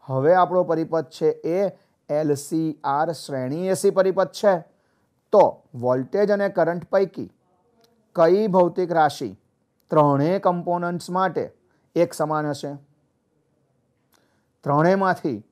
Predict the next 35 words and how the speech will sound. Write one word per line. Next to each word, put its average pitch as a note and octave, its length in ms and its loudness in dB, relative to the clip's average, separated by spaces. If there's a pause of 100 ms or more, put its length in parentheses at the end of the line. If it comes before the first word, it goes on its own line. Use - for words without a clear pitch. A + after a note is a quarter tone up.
(140)
પ્રવાહ C#3 280 2
સમાન F3+ 340 -2
વહેશે G3 380 2
કે - 380 -8
ત્રણેયના F#3 360 0
બે F#3 180 0
છેડા F#3 240 0
વચ્ચેનો F#3 540 -2
વિદ્યુત A#2 300 -6
સ્થિતિમાનનો D3+ 500 -6
તફાવત G3 460 2
સમાન F#3 340 0
હશે? E3 200 -4 (1120)
Of G3 80 6 (140)
course, G#3 300 2 (240)
શ્રેણી D#3+ 240 -4
પરિપથ E3 360 0
છે - 120 -6
એટલે D#3 140 0
પ્રવાહ D3 300 0
જ D3+ 80 -10
સમાન D#3+ 320 -4
હોય. D#3+ 360 -4 (440)
તો - 60 2
આપણે F#3 420 2
જ્યારે F3+ 260 4
ફેઝર D3 380 0
ડાયાગ્રામ C#3 500 -2
કરીએ A2+ 320 -6
ત્યારે A#2+ 480 -2
ધ્યાન F#3+ 360 2
રહે C#3+ 320 2 (360)
કે D#3+ 80 4
ત્રણેય C#3+ 480 0
માટેના F3 680 -2